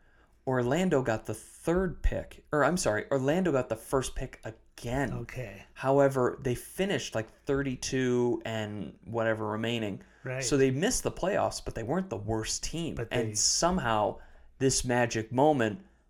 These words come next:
Speaker 1: that little blue ping pong ball got pulled.
Speaker 2: Got pulled out,
Speaker 1: So they
Speaker 2: yeah.
Speaker 1: pick again. And fun question for you, do you know, and I believe I've said on the podcast, maybe I haven't,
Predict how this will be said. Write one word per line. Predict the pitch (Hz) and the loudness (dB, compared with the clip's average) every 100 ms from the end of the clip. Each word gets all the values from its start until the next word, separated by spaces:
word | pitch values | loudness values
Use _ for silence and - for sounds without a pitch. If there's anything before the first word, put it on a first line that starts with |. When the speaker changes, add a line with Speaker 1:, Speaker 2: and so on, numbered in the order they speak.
| - | -4
Speaker 1:
that | 123 120 | 0 0
little | 131 127 | 2 0
blue | 110 113 110 | 0 -2 -2
ping | - 165 | -2 -4
pong | 143 113 104 | -4 -4 -4
ball | 104 98 | -2 -2
got | 80 80 - | -2 -8 -8
pulled. | - - - | -6 -4 -4
Speaker 2:
Got | 113 110 | -10 -10
pulled | - 117 | -10 -10
out, | 117 117 | -8 -4
Speaker 1:
So | 127 | -2
they | 123 147 | 2 2
Speaker 2:
yeah. | 165 | 0
Speaker 1:
pick | - 160 - | -2 -4 -4
again. | 123 - - 165 175 95 95 - _ _ _ _ - | -10 -8 -2 0 0 0 -4 -8 _ _ _ _ -6
And | 123 120 - | -4 -4 -6
fun | - 143 139 - - | -4 -2 -4 -10 -18
question | - 139 - 123 110 | -6 -4 -4 -6 -6
for | - | -6
you, | 110 143 117 101 101 - - | -4 -2 0 -2 -6 -12 -8
do | 110 | -6
you | 127 | -4
know, | 139 139 135 135 151 _ _ _ - | -2 0 0 -2 -10 _ _ _ -10
and | 110 | -8
I | 107 | -6
believe | 120 254 | -4 -2
I've | - - | -4 -4
said | 110 | -6
on | 76 | -6
the | 55 | -10
podcast, | - - - 120 127 | -12 -12 -12 -10 -10
maybe | 143 | -8
I | 143 | -8
haven't, | 147 156 180 | -8 -8 -10